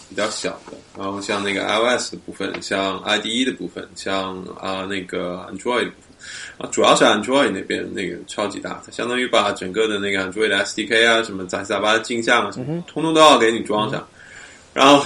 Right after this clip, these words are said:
Speaker 1: <laughs> 就，就，就这一块实在很抓狂。然后，
Speaker 2: OK。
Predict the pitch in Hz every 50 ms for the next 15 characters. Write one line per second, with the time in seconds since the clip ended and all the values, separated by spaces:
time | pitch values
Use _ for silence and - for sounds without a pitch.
0 | - - - - - 131 117 - - 143 131 - 170 160 143 - - 151 143 170
1 | 165 143 135 - 143 131 117 113 113 - 117 117 117 117 107 95 90 - 107 107
2 | 113 - - 95 - - - - 113 123 123 113 117 131